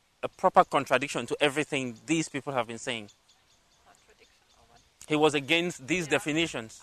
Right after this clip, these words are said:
Speaker 2: Aber dann habe ich, äh, den Rabbi Joshua Heschel gefunden und der hat was ganz Gegensätzliches gesagt zu dem, was wir bis jetzt gehört
Speaker 1: He
Speaker 2: haben.
Speaker 1: says, Man is not a beast of burden.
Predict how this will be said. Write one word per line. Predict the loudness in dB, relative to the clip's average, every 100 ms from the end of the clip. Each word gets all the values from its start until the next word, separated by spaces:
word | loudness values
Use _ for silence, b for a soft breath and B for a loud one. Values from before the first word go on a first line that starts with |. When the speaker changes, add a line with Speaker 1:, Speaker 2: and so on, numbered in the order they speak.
| -14
Speaker 2:
Aber | -14 -16
dann | -18 -14
habe | -14 -14
ich, | -20 -20 _
äh, | -18 -18 -20 -20 _
den | -20 -20
Rabbi | -20 -20 -20
Joshua | -20 -20 -20 -20
Heschel | -20 -20 -18 -18 -18
gefunden | -20 -20 -20 -20 -20
und | -20
der | -18 -16
hat | -18 -20 _
was | -20 -18
ganz | -18 -18 -20 -18
Gegensätzliches | -18 -16 -16 -16 _ -20 -20 -20 _
gesagt | -16 -14 -14 -16
zu | -20 -20
dem, | -20 -18
was | -20 -20
wir | -20
bis | -20 -20
jetzt | -20 _
gehört | -20 -18 -20 -2
Speaker 1:
He | -2
Speaker 2:
haben. |
Speaker 1:
says, | 8 8 8 2 -12 _ _
Man | -8 4 6 6
is | 4 -4 -2
not | 2 2 0
a |
beast | -8 -6 -8 -8 -4
of | -6 -2
burden. | 4 4 4 -6